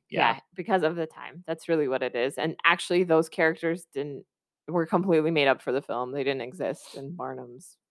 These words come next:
Speaker 2: like, real
Speaker 1: Yeah.
Speaker 2: thing. So, yeah, Come Alive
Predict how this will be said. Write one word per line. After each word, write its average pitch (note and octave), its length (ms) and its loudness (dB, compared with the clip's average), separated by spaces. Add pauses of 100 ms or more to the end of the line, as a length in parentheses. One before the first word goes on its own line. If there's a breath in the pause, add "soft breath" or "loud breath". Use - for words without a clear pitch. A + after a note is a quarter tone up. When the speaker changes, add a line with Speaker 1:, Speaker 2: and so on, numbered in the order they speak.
Speaker 2:
like, C3 200 -12
real A2+ 380 -6 (100)
Speaker 1:
Yeah. - 220 -12 (640)
Speaker 2:
thing. C#3 280 -2
So, D#3 440 6 (160)
yeah, - 120 0
Come E3+ 220 -2
Alive D#3+ 340 6